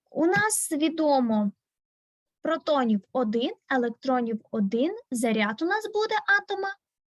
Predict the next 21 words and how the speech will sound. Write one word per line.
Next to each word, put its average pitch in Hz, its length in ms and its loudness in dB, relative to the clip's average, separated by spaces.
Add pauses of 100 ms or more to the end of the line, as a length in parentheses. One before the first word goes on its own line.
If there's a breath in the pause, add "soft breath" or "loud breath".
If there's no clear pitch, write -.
(600)
один. 294 680 2 (100)
Так, 277 320 0 (720 loud breath)
протонів 254 800 2
три, 254 600 0
електронів 226 760 0
три, 233 300 -2 (580)
і 320 180 0
заряд 254 540 0
ядра 214 440 -4
атома 349 500 -2
буде 403 300 -2 (800)
три, 294 420 0
тому 226 260 -2
що 254 180 -4
тут 247 160 -8
ми 240 120 0
бачимо, 226 500 -4
протонів 247 540 2
у 208 60 0
нас 226 240 -2
три. 285 300 0